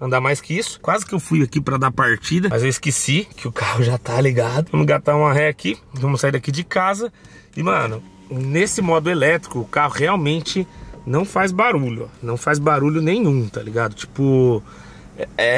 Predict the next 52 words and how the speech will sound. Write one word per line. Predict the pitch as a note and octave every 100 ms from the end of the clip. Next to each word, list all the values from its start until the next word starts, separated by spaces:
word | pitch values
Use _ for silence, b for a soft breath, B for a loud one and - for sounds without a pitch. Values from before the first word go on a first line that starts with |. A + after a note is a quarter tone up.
| C#3
é | D#3
até | D3+ D#3+
esquisito, | G3+ - C4+ C#3+ D3 - B2
mano. | G#2+ G#2+
Um | C3
negócio | E3 F3+ -
que |
eu | A3
tava | A3 A3 A3+
notando | A#3 - G#3+ A#3 B3+
é | -
que | G#3
os | -
carros | - G3+ G3+
cem | - A#3
por | G#3
cento | G#3 G#3
elétricos, | F#3+ B2+ E3+ G3+ - B2
eles | D#3 D3
não | E3 F#3
têm | G3+ A3+
escape. | - - G3 - -
Não | G4+
é | G4+
à |
toa | - A3 E3
que |
não | E3
tem | C#3+ C3+
escape, | A2+ - C#3+ A2+
né? | A2+ A#2+
Porque | A#2+ A2 D3+
não | F#3
tem | - G#3+
motor | A3 G#3 - G3+
a | F#3
combustão, | E3+ D3 - - C#3
não | C#3+
tem | C#3 F3+
saída | - F3 E3+
de | D3
gás, | C#3+ E3 G3+ G#3+
não | C#3+ F#3
tem | G3+
por | F3+ G3
que | E3 F#3+
ter | G3
escape. | G3 - F#3 -
E | C#3
até | C3+ D#3+
por | F3+ A3
isso, | G3 G#3+ - C4